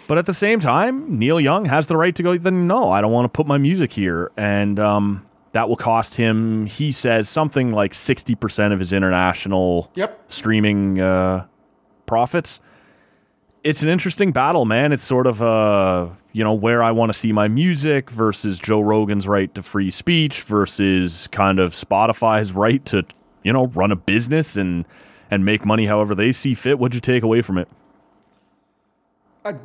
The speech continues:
Speaker 2: N-, Neil Young, to me, this is, if we wanna double back to the very beginning of the show, with, uh,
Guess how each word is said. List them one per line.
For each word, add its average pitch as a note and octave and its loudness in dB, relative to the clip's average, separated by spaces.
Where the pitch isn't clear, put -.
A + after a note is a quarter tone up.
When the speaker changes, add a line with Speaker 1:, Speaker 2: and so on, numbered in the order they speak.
Speaker 2:
N-, A3 -8
Neil A3+ 2
Young, G#3 2
to E3 -6
me, G#3 -4
this F#3 2
is, E3+ 2
if E3+ -6
we E3 -2
wanna D#3 -4
double E3 -2
back E3 0
to D#3+ -6
the D#3 0
very D#3 2
beginning D#3 0
of D#3 0
the C#3+ 0
show, D3 0
with, D3+ -2
uh, C#3 -2